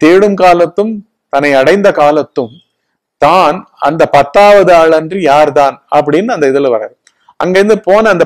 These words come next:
பத்து பேர்ல ஒருத்தன் வந்து எதிர்க்க வந்து நின்னுக்கிட்டு, "சொல்லுடா, ஒண்ணு, ரெண்டு, மூணு, நாலு,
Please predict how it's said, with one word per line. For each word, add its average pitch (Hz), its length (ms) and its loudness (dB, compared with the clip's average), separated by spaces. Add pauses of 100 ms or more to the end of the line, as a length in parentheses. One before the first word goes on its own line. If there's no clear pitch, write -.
பத்து 156 220 -2 (100)
பேர்ல 190 260 2
ஒருத்தன் 175 240 -2
வந்து 180 140 -4 (100)
எதிர்க்க 165 260 -4
வந்து 156 160 -10
நின்னுக்கிட்டு, 139 360 -16 (1600)
"சொல்லுடா, 185 260 2 (220)
ஒண்ணு, 170 200 -6 (140)
ரெண்டு, 165 220 -10 (160)
மூணு, 190 180 -14 (180)
நாலு, 196 260 -12